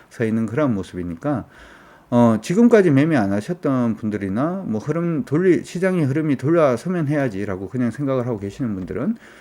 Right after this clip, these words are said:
저는 개인적으로 너무 급하지 않게 하셨으면 좋을 것 같고,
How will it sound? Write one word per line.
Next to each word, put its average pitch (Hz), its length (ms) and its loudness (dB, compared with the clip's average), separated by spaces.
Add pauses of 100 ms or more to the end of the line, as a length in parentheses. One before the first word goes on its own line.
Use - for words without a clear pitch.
(120)
저는 151 220 -2
개인적으로 135 500 -2
너무 101 200 -2
급하지 123 720 -6
않게 107 400 -6 (260)
하셨으면 113 460 -6
좋을 117 180 -2
것 131 60 -10
같고, 113 420 -4